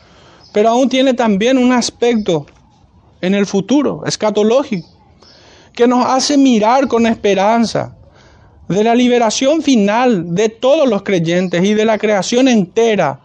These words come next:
en la segunda venida de nuestro Cristo. Romanos trece once, y con esto voy cerrando, hermanos, dice, "Y esto, conociendo el tiempo, que es ya hora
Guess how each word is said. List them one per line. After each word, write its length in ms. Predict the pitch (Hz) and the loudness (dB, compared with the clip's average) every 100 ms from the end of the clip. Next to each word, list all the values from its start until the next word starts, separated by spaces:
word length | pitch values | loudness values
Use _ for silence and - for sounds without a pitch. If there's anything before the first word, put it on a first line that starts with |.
| _ | _
en 160 | 202 208 | -2 -2
la 80 | |
segunda 520 | 208 190 190 233 233 233 | 0 0 2 2 2 0
venida 600 | 202 185 208 190 127 120 _ _ _ _ | 0 0 0 -2 -4 -10 _ _ _ _
de 120 | 165 165 | -4 0
nuestro 500 | 156 151 165 156 - _ _ - | 0 -2 -4 -4 -6 _ _ -10
Cristo. 540 | - 180 170 - 135 - _ _ - - - - | -2 -2 -2 -6 -8 -10 _ _ -20 -20 -20 -8
Romanos 480 | 170 190 214 208 - | -4 -2 -2 -4 -2
trece 340 | 208 214 190 | -2 0 0
once, 340 | 170 185 180 170 | 0 0 0 -2
y 60 | |
con 200 | 175 165 | 0 -2
esto 200 | 175 185 | -2 -2
voy 180 | 160 165 | -2 -2
cerrando, 440 | 160 151 151 156 | -2 -2 -2 -2
hermanos, 340 | 143 151 151 135 | -2 -2 -2 -2
dice, 320 | 170 - 131 - - - - - - - - | -2 -2 -6 -12 -20 -20 -20 -20 -20 -14 -4
"Y 140 | 196 | 0
esto, 360 | 233 226 180 160 | 0 -2 -4 -2
conociendo 600 | 208 220 - 240 254 247 | 0 0 -2 0 2 2
el 100 | 208 | 0
tiempo, 500 | - 220 208 151 131 - _ | -2 -2 -2 -2 -8 -14 _
que 260 | - 214 254 | -4 0 0
es 80 | 214 | 0
ya 260 | 233 226 - | 0 -2 0
hora 480 | 226 226 190 170 | 2 2 0 -4